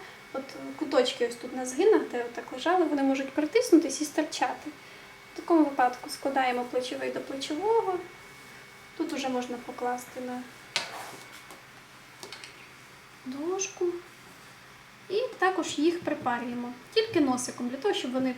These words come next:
притислись і боковинки на плечових швах не стриміли. Отже, це може в нас бути зовнішня бейка, так?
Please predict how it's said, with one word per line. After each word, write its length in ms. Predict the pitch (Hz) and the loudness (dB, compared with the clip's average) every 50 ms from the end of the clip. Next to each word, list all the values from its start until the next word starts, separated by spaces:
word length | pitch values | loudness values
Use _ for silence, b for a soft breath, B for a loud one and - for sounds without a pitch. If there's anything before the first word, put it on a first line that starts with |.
| - - - | -8 -12 -6
притислись 640 | 294 302 339 - 440 453 466 - - 285 - - - | -6 -4 -4 0 0 0 0 0 -2 -2 -2 -2 0
і 240 | 330 349 330 285 - - - - | 2 2 2 0 -2 -6 -12 -10
боковинки 580 | 269 285 269 277 294 294 320 339 330 339 277 254 | -6 -6 -4 -2 0 2 4 4 4 4 2 0
на 100 | 254 254 | 0 0
плечових 440 | 254 262 247 - - 262 247 254 247 - | -2 -4 -6 -6 -6 -6 -4 -6 -6 -6
швах 300 | - - - - 277 302 - - - | -10 -10 -6 -4 -4 -4 -6 -8 -10
не 100 | 262 262 277 B B B B B B B B - - | -10 -10 -10 B B B B B B B B -18 -14
стриміли. 400 | - - - 294 294 277 247 - - - - - - - - - - - - - | -14 -8 -6 -4 -2 -2 -2 -2 -4 -8 -12 -14 -16 -18 -20 -20 -20 -20 -14 -12
Отже, 200 | 247 220 - - - - | -10 -10 -10 -12 -10 -4
це 200 | - 427 494 440 | 0 2 6 6
може 200 | 370 381 349 349 | 6 6 6 6
в 40 | |
нас 160 | 311 302 294 285 | 4 2 2 0
бути 420 | 262 285 302 - - 269 269 269 - - - - - - - - - - - - - - - - | 0 -2 -2 0 0 0 0 0 -4 -6 -18 -18 -20 -20 -20 -20 -20 -20 -20 -20 -20 -20 -14 -6
зовнішня 520 | 262 254 294 262 254 247 247 - - 262 247 | 2 2 4 4 4 2 2 0 -2 -4 -8
бейка, 320 | 254 - - - - - - | -10 -10 -14 -16 -16 -18 -12
так? 120 | - 302 | -8 -6